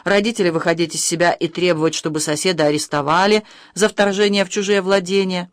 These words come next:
порчу личной собственности, причинение травм их детям, бла-бла-бла. Придется удваивать смену в службе девять один один, хотя там и сейчас полно народу, да поможет Бог тем беднягам, которые будут звонить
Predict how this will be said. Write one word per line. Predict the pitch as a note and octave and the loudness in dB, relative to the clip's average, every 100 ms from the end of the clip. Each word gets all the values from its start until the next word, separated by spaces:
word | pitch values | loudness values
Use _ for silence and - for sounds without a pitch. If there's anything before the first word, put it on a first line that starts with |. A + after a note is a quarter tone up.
| _ _ _ | _ _ _
порчу | G#3 G#3 F#3+ | 0 0 0
личной | E3+ D#3 D#3 | -2 -4 -4
собственности, | D3 F#3 G3+ G3+ F#3+ F#3 F3+ F#3+ - - _ | -2 0 0 -2 -6 -6 -4 -6 -8 -14 _
причинение | A3 - G#3+ G#3+ G3+ F3+ | -2 -2 0 0 0 -2
травм | F3+ F#3 F3+ E3 | 0 0 2 0
их | D3 | -6
детям, | C3 D#3 G3+ - F#3 E3+ | -4 2 2 2 -2 -2
бла-бла-бла. | D#3 A3+ F#3 D#3 C#3 C#3+ F3+ G3+ G3 - _ _ _ _ _ | 0 0 2 0 -2 0 2 2 0 -8 _ _ _ _ _
Придется | F#3+ G3+ C#4+ D4 G#3+ | -2 0 0 2 0
удваивать | F#3+ G#3+ G#3 G3 | 2 2 2 0
смену | - F#3 F3+ F#3+ | -2 -2 0 -2
в | F#3+ | -4
службе | G3+ G3 F3+ | -4 -2 -2
девять | F3+ G3+ G3 F#3+ | 0 2 2 0
один | F#3+ F#3 F#3+ | -2 -2 -2
один, | F#3 F#3 F#3 F3+ _ _ _ _ - | -2 -4 -6 -10 _ _ _ _ -4
хотя | F3 F3 | 0 0
там | E3+ E3+ | 0 0
и | E3+ | -2
сейчас | G3 A#3+ A3 | -2 -2 -2
полно | - D#3+ D#3 | 0 0 0
народу, | D3+ D3+ D3+ D3 D3 - - _ | 0 0 0 0 -4 -6 -20 _
да | D3 | -10
поможет | D#3 D#3+ B3 F3+ D3 | -4 -2 -2 -4 -8
Бог | B2+ C#3+ - _ _ _ | -6 -6 -6 _ _ _
тем | E3 D#3 | -4 -2
беднягам, | D3 D3 F#3 G#3 E3+ | -2 -2 -2 0 -2
которые | D3+ D3+ D#3+ D#3+ | -4 -4 -2 -2
будут | D3 D3 B2+ | -2 -4 -6
звонить | C#3+ D#3 F3+ | -4 -4 -4